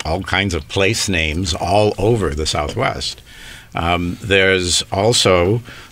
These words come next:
uh, the fact that, uh, even having become part of the United States, is still r-, r-, neighboring Mexico. It's proximate.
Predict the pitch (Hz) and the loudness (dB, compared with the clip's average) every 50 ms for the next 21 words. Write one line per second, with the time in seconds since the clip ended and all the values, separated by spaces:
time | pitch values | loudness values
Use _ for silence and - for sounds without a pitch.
0 | - - - - 82 82 82 82 78 78 - - - 92 82 - - 92 95 - | -12 -6 -2 0 0 2 0 0 -2 -4 -6 -8 -8 -6 -6 -2 -2 -2 -2 -2
1 | - 92 - - - - - - - - - - - - 82 82 76 76 - 110 | -4 -6 -6 -8 -16 -20 -20 -20 -20 -20 -18 -14 -10 -8 -6 -4 -4 -4 -2 -2
2 | 98 85 87 90 85 80 - - - - - 92 80 85 82 73 78 - 87 82 | -2 -2 -2 -6 -6 -8 -12 -18 -14 -8 -6 -6 -6 -6 -6 -8 -6 -8 -6 -4
3 | 117 117 110 107 117 127 123 117 - - 190 156 - - 101 - - - 139 127 | -2 -2 0 0 0 0 0 0 0 0 0 0 0 -2 -2 -2 0 2 4 4
4 | 117 110 98 92 - - 104 101 92 92 - - - - - 123 117 107 107 107 | 4 2 0 -4 -8 -6 -4 -4 -4 -6 -10 -14 -16 -12 -10 -8 -6 -4 -4 -2
5 | 104 110 120 120 127 127 131 127 131 131 135 139 170 - - 117 - - - - | 0 2 2 2 2 2 2 2 2 2 0 0 -2 -2 -4 -6 -6 -6 -12 -16
6 | - - - - - 73 - - - - - - - 101 123 127 - - 131 120 | -20 -14 -10 -8 -8 -8 -8 -6 -8 -8 -6 -2 0 2 2 2 2 0 2 2
7 | 123 117 - | 2 2 0